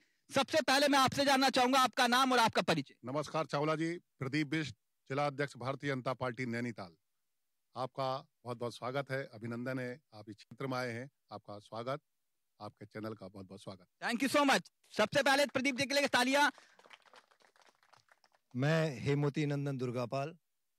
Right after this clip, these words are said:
Speaker 3: उत्तराखंड किसान कांग्रेस का प्रदेश महासचिव। आपने लालकुआं विधानसभा को कुमाऊं में चुना, इसके लिए आपका बहुत बहुत चावला जी, बहुत बहुत, बहुत बहुत धन्यवाद।
Speaker 1: आप सभी का स्वागत। लेकिन यहाँ पर बात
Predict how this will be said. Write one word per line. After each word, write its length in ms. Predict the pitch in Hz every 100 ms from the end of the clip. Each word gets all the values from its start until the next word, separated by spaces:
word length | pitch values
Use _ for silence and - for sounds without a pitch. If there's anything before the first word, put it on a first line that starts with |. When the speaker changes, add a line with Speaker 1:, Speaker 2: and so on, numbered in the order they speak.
| -
Speaker 3:
उत्तराखंड 520 | 120 139 123 135 127
किसान 340 | 113 120 120
कांग्रेस 380 | 117 110 110 110
का 120 | -
प्रदेश 360 | 107 98 113 110
महासचिव। 540 | 95 95 101 98 131 165 _ _ _ _ _ _ _ _ -
आपने 480 | 123 131 - 156 147
लालकुआं 480 | 123 127 123 147
विधानसभा 560 | 127 117 131 131 127 135
को 220 | 123 147
कुमाऊं 320 | 127 120 131
में 260 | 147 143 131 -
चुना, 340 | 131 143 123 127
इसके 200 | 123 -
लिए 100 | 143
आपका 320 | 123 123 -
बहुत 260 | 117 131 160
बहुत 180 | 131 120
चावला 320 | 117 110 113
जी, 100 | 117
बहुत 540 | 110 _ _ _ - -
बहुत, 280 | 127 139 139 113
बहुत 140 | 110
बहुत 160 | 101 92
धन्यवाद। 400 | 98 87 78 - _ _ -
Speaker 1:
आप 320 | 170 233 285
सभी 320 | - 262 285 302
का 380 | 285 294 302
स्वागत। 680 | 285 - _ 220 226 254 302 - _
लेकिन 320 | 185 226 302 277
यहाँ 260 | 247 269
पर 240 | 302 320 285
बात 280 | 240 277